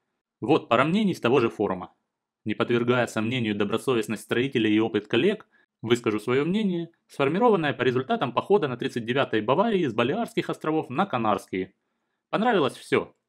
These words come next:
кроме формы корпуса, а конкретно плоского днища. Отсюда непривычная после фолькбота амплитуда качки, полеты в салоне и в каютах на волне.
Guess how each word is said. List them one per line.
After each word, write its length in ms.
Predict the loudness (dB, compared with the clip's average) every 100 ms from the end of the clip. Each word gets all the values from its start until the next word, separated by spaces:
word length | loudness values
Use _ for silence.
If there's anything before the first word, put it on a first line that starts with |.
| _
кроме 280 | 2 2 2
формы 320 | 0 0 -2
корпуса, 540 | 0 0 -2 -10 -12 _ _ _
а 80 | -6
конкретно 460 | -4 -2 -2 -4
плоского 460 | -2 -2 0 0 -2
днища. 420 | -2 -4 -4 -10 -14 _ _ _ _ _ _
Отсюда 340 | -8 -2 0 0
непривычная 560 | 0 0 0 0 -4
после 320 | -4 -4 -2
фолькбота 480 | 0 -2 2 2 2
амплитуда 440 | 0 -2 -2 -2 0
качки, 360 | -2 -2 -4
полеты 340 | -2 0 0 0
в 40 |
салоне 400 | -2 0 0 -2
и 20 |
в 60 | -2
каютах 360 | -2 -2 -4
на 100 | -2
волне. 400 | 0 0 -2 -6